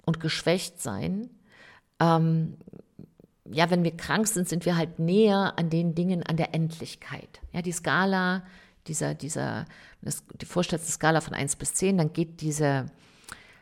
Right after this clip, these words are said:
dieser Schieber eins, zwei, drei, vier, fünf, sechs, sieben dann näher in Richtung A, da werden wir an unsere Endlichkeit erinnert, daran,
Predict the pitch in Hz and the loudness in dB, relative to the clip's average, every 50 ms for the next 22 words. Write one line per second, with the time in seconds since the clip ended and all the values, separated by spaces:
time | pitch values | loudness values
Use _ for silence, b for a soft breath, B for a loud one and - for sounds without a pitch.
0 | B - - 139 - 147 143 - - - - - - 226 254 269 269 262 247 - | B -10 -2 2 2 4 4 2 0 0 0 0 2 4 6 6 6 6 6 6
1 | 208 202 190 - - 190 185 180 - - 190 180 175 - - 196 175 180 170 - | 6 4 4 2 0 0 0 -2 -2 -2 -2 -2 -2 -2 -2 -2 -2 -2 -2 -4
2 | 175 160 - - 175 175 - - - 160 - - 185 180 170 175 170 170 170 175 | -6 -6 -4 -6 -6 -6 -4 -6 -6 -6 -6 -4 -2 0 2 2 4 4 4 4
3 | 185 202 226 233 233 220 208 196 180 180 170 - 185 170 - - 170 165 - - | 4 4 4 4 4 4 2 2 2 0 -2 -2 -4 -4 -4 -6 -6 -4 -2 -2
4 | 160 175 185 185 175 165 170 165 160 170 165 160 151 156 - - 156 - - - | 0 2 2 2 2 0 0 0 0 0 0 0 0 -2 -2 -4 -4 -4 -4 -2
5 | - - 185 208 214 208 - - - - - - 151 - - - - - 147 147 | 0 2 2 2 2 0 -2 -6 -6 -6 -6 -8 -6 -6 -6 -6 -4 -4 -4 -4
6 | 139 143 - 170 170 180 175 170 | 0 2 2 4 4 4 2 0